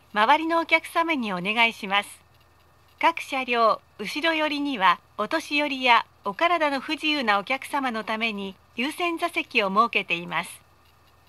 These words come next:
この席を必要とされるお客様がいらっしゃいましたら、お席をお譲りくださいますよ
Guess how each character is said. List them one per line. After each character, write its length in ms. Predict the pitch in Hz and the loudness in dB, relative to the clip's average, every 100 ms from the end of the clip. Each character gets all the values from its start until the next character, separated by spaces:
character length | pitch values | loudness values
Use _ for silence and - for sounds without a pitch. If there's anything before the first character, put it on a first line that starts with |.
| _ | _
こ 100 | 254 | -4
の 120 | 285 | -2
席 340 | 339 359 - 254 | -2 -6 0 0
を 80 | 208 | 0
必 260 | - - | -6 -2
要 160 | 302 311 | 0 0
と 140 | 302 | -4
さ 160 | - 277 | -4 0
れ 100 | 277 | 0
る 160 | 254 | 0
お 60 | 202 | 0
客 220 | - 285 | 0 -2
様 280 | - 302 277 | -2 -2 0
が 80 | 226 | 0
い 100 | 214 | 2
ら 100 | 233 | 0
っ 20 | |
し 180 | - 254 | -4 -6
ゃ 60 | |
い 40 | 240 | -6
ま 120 | 247 | -8
し 120 | - | -8
た 120 | 214 | -2
ら、 200 | 175 165 - _ | 2 2 2 _
お 100 | 208 | -6
席 340 | 190 277 - 220 | -2 -4 -2 2
を 180 | 208 - | 2 2
お 80 | 196 | 0
譲 240 | 262 320 | -4 -2
り 100 | 311 | -2
く 100 | 320 | 0
だ 120 | 311 | -2
さ 160 | 311 320 | -2 -4
い 80 | 311 | -4
ま 140 | 311 | -6
す 160 | - 254 | -6 -2
よ 260 | 262 220 | 2 2